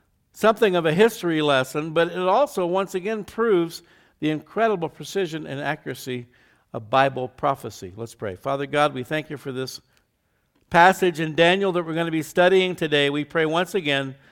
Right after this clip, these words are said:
that you would cause your Holy Spirit to give us insight and understanding to what we are studying, and we pray that we would learn and grow and prosper in our spirits because of this time of Bible study today. We pray in Jesus' name.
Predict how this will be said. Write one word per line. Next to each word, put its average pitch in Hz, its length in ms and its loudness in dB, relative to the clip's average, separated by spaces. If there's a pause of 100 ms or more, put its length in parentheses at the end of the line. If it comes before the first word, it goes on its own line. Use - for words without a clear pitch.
(300)
that - 140 -14
you 151 60 -4
would 135 120 -6
cause 156 360 2
your 147 180 -4
Holy 156 240 -4
Spirit 147 380 -4
to 135 80 -12
give 127 160 -6
us 123 140 -8
insight 160 460 0
and 139 140 -6
understanding 165 880 -6 (540)
to 135 80 -4
what 160 180 0
we 143 140 -4
are 123 100 -2
studying, 185 680 -4
and 135 100 -10
we 143 100 -10
pray 160 280 -4
that 143 120 -10
we 143 140 -6
would 139 220 -10 (300)
learn 190 420 2
and 147 240 -6
grow 151 340 -2
and 135 180 -6
prosper 165 680 -4 (440)
in 165 140 0
our 202 140 4
spirits 143 840 -2 (500)
because 151 400 -2
of 139 120 -6
this 139 240 -6
time 143 280 -4
of 120 240 -12
Bible 131 280 -4
study 135 280 -6
today. 123 400 -4
We 117 140 -8
pray 120 260 -6
in 113 140 -10
Jesus' 117 480 -14
name. 98 380 -10